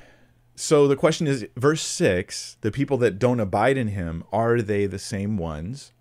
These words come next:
that in verse two, "Every branch in me that does not bear fruit, he takes away"? And that's, that's, I guess that's the debate. Are there three categories or two categories? People who abide in Jesus and bear fruit, people who abide and don't bear fruit, maybe they're lifted up,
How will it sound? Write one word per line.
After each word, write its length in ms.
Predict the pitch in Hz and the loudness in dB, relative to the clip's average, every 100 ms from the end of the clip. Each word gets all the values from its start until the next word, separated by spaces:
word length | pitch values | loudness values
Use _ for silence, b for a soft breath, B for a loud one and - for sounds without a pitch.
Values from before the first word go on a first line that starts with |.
| _ _ _ _ _ _ _ b b b - | _ _ _ _ _ _ _ b b b -2
that 200 | 110 104 | 2 2
in 120 | 92 | 0
verse 280 | 95 92 - | -2 -4 -6
two, 500 | - 165 98 101 113 _ - | 0 2 2 0 -4 _ -2
"Every 160 | 113 | 0
branch 320 | 107 110 104 | 2 0 0
in 200 | - 110 | -4 -2
me 160 | 101 101 | 0 -2
that 180 | 92 82 | -2 -4
does 120 | 95 | -6
not 240 | 98 87 | -4 -4
bear 180 | 92 85 | -4 -6
fruit, 440 | - - 156 110 - | -6 -2 0 0 -2
he 140 | - | -8
takes 320 | - 90 - | -6 -6 -6
away"? 460 | 80 85 110 73 - B B B - | -6 -2 -2 -2 -6 B B B -6
And 140 | 104 | 0
that's, 240 | 113 120 | 0 0
that's, 360 | - 110 - - - | -2 -2 -2 -8 -10
I 80 | 101 | -6
guess 180 | 92 - | -6 -4
that's 240 | 82 - | -4 -4
the 80 | 82 | -8
debate. 320 | 76 73 69 - | -6 -6 -6 -4
Are 80 | 107 | -2
there 120 | 98 | -2
three 240 | - 135 | -2 -4
categories 500 | 131 127 120 117 107 | -2 -2 0 0 0
or 80 | 92 | -4
two 180 | - 85 | -8 -10
categories? 600 | 98 71 69 67 - - B B B | -8 -10 -10 -12 -12 -18 B B B
People 260 | 135 110 107 | -4 -4 -2
who 140 | 98 | -2
abide 280 | 82 113 147 | 0 2 2
in 140 | 156 | 0
Jesus 480 | 110 107 98 104 - | 0 -2 -2 -6 -10
and 140 | - 92 | -8 -2
bear 160 | 87 | -2
fruit, 360 | 87 - 127 123 | -2 -2 -2 -2
people 240 | 120 90 | -6 -6
who 120 | 95 95 | -4 -4
abide 280 | 90 90 | -2 -2
and 180 | 85 80 - b b b | -4 -8 -14 b b b
don't 220 | 101 131 127 | 0 2 4
bear 160 | 127 | 2
fruit, 360 | 123 123 123 - _ _ _ _ _ | 2 0 -2 -2 _ _ _ _ _
maybe 180 | 92 90 | -8 -4
they're 140 | 90 | -4
lifted 280 | 90 - - | -4 -6 -6
up, 200 | - - | -6 -8